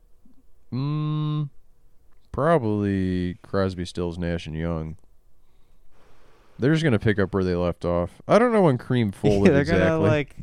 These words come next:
Speaker 2: the hot rock news. Kiss putting out a new compilation, baby.
Speaker 1: Mm-hmm.
Speaker 2: It's gonna be the hottest sound of the summers.
Speaker 1: Golden Earring putting out album number sixty.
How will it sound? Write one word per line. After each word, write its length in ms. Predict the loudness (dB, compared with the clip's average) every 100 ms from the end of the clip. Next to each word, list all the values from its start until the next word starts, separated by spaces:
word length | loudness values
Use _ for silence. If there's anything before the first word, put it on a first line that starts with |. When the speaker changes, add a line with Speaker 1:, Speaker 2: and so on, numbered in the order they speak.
| -18 -18 -18 -16 -18 -10
Speaker 2:
the 80 | -10
hot 360 | -4 -4 -4 -8
rock 300 | -10 -10 -10
news. 500 | -8 -8 -10 -16 -18 -20 -20 -20 -10
Kiss 520 | -2 -2 -4 -14 -14 -18 -20 -20
putting 300 | -6 -4 -4
out 220 | -6 -8 -10
a 100 | -14
new 260 | -10 -10 -10
compilation, 760 | -8 -8 -8 -8 -8 -10 -14 -16
baby. 220 | -10 -6
Speaker 1:
Mm-hmm. 340 | -4 -2 -2 -4 -8 -20 -20 -18
Speaker 2:
It's 100 | -8
gonna 200 | -8 -8
be 180 | -12
the 100 | -14 -14
hottest 480 | -10 -10 -10 -12
sound 260 | -10 -10 -10
of 60 | -14
the 60 |
summers. 720 | -12 -12 -14 -20 -20 -16 -16 -18 _ -20 -20 -20 -16 -16 -16 -20 -14 -2
Speaker 1:
Golden 320 | 0 2 2
Earring 380 | 4 4 2 0
putting 300 | -2 0 0
out 240 | 0 -2 -4
album 340 | -2 0 0
number 320 | 0 -2 -4 -6
sixty. 760 | -6 -8 -8 -10 -12 -12 -16